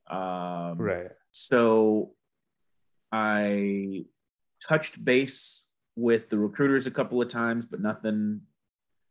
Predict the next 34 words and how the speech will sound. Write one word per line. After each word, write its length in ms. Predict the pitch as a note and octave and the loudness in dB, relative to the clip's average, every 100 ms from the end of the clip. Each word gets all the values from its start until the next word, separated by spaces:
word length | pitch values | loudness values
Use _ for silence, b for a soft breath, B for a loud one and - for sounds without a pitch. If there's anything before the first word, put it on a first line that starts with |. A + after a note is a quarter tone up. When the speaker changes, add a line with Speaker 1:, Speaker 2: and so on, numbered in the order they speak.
| _ _ _ - | _ _ _ -2
Speaker 1:
like, 160 | G#2 | -2
none 320 | F#2 G#2+ A2+ A#2 | -2 -2 2 6
of 80 | |
us 160 | A#2+ A#2 | 4 4
could 180 | - A2+ | 0 0
do 140 | A#2+ | 2
anything 380 | A2 A2 A#2 A#2 | 2 0 -4 -6
serious. 600 | - G2 F#2 F#2 G2 - - | -2 -2 0 0 -2 -4 -4
And 240 | G#2 G2+ | -2 0
then 480 | G#2 G#2 G2+ G2+ G2+ _ | 0 2 2 0 -4 _
in 220 | - A2 G#2 | -6 -2 -2
the 100 | F#2+ | -4
fall 580 | - - C3+ D#3 C3+ | -6 -2 2 4 4
of 120 | A2+ A2+ | 2 0
my 160 | G#2 | -4
senior 480 | G2+ - G#2+ G#2 F#2+ | -4 -6 -4 -4 -4
year, 640 | G2+ D#3 D#3 G#2+ G2+ G2 _ _ _ _ _ - | -4 0 2 2 2 -2 _ _ _ _ _ -2
I 60 | A2 | 0
met 240 | A2+ B2+ | 2 4
with 120 | C3 | 2
a 40 | B2+ | 2
Marine 340 | A#2 A2 G2+ | 0 2 0
recruiter, 500 | F#2+ F2 - G#1+ G1+ _ _ - | 0 -6 -12 -12 -14 _ _ -8
and 100 | G#2+ | -4
I 60 | G2 | -2
said, 160 | G2+ | -2
"I 140 | F#2 F#2+ | 0 0
am, 240 | F2 D#2+ _ _ | -2 -8 _ _
I 120 | G2+ | -2
am 200 | G2 F#2 | -2 -2
ready 240 | F#2+ G#2 G#2 | 0 2 2
to 60 | G2+ | -2
do 200 | F2 E2+ | -4 -6
this. 480 | - - - - | -6 -12 -14 -14